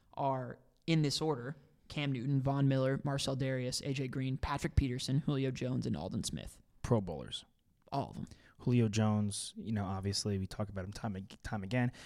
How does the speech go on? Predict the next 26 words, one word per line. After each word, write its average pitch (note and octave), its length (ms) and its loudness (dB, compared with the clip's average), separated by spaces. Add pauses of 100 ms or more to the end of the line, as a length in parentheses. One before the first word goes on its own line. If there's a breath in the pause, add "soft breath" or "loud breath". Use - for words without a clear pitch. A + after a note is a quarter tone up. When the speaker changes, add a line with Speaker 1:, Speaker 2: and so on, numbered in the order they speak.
(140 loud breath)
Speaker 2:
I - 20 0
mean, B2+ 260 6
the, G#2+ 280 6
the A#2 100 0
first, - 440 2 (120)
four D3+ 340 6
of - 20 4
the B2+ 80 4
first A#2+ 260 2
five G#2+ 220 0
guys, F2 280 0 (800 loud breath)
three G3 280 6
of F3 80 10
the D3+ 60 4
first B2 340 2
five G2+ 240 2
guys F#2 320 0
I F2+ 40 -6
think G2 240 -8
are E2+ 60 -10
gonna F2+ 160 -6
make D2+ 180 -8
the - 60 -12
Hall D#2 220 -10
of - 60 -12
Fame. - 260 -14